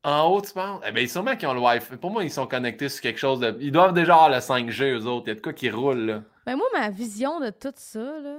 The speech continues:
Speaker 2: c'est
Speaker 1: Ouais.
Speaker 2: très. Tu sais, ma mère, ma, mes, mes grands-parents, puis tu sais, moi, j'étais allée à l'église quand j'étais jeune avec eux autres, puis
Speaker 1: Ouais.
Speaker 2: tout, tu sais, fait que je vois vraiment ça comme les annonces de Philadelphia, là.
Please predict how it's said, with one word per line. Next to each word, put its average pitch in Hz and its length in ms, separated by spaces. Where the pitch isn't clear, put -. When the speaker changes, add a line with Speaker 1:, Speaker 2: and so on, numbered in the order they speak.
Speaker 2:
c'est - 160
Speaker 1:
Ouais. 135 120
Speaker 2:
très. 262 220
Tu 233 140
sais, 269 60
ma 214 160
mère, 196 240
ma, 180 380
mes, 180 340
mes 180 140
grands-parents, 190 680
puis 180 160
tu - 60
sais, 196 60
moi, 214 120
j'étais 196 120
allée 185 140
à 185 40
l'église 180 400
quand 170 160
j'étais 156 220
jeune 165 220
avec 147 140
eux 147 140
autres, 156 160
puis 220 80
Speaker 1:
Ouais. - 60
Speaker 2:
tout, 180 80
tu 180 60
sais, 180 60
fait 160 160
que 160 80
je 175 60
vois 226 140
vraiment 269 440
ça 277 200
comme 226 400
les 196 220
annonces 196 320
de 196 100
Philadelphia, 185 760
là. 185 100